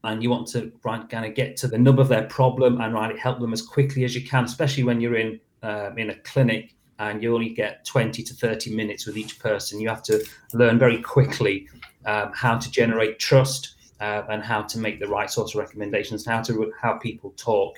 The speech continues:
and how they, you know, relay their fears and their concerns, and, and how you overcome all of that. And you have to do it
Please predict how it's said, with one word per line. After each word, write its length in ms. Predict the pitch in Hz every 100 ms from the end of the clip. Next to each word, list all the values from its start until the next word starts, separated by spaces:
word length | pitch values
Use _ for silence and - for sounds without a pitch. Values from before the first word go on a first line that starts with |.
| -
and 140 | 107
how 160 | 113 104
they, 240 | 104 101 - 135 131
you 80 | 104
know, 460 | 95 98 104 104 - -
relay 340 | 110 107 107
their 160 | 104 95
fears 460 | - 110 104 104
and 100 | 95
their 120 | 95
concerns, 680 | - - 98 113 98 90 92
and, 140 | 104 98
and 160 | 107
how 80 | 113
you 200 | 107 104
overcome 440 | 98 95 - 123
all 200 | 104 98
of 120 | 98 95
that. 240 | 101 -
And 160 | 104 101
you 60 |
have 100 | 110 -
to 80 |
do 140 | - 104
it 220 | 107 -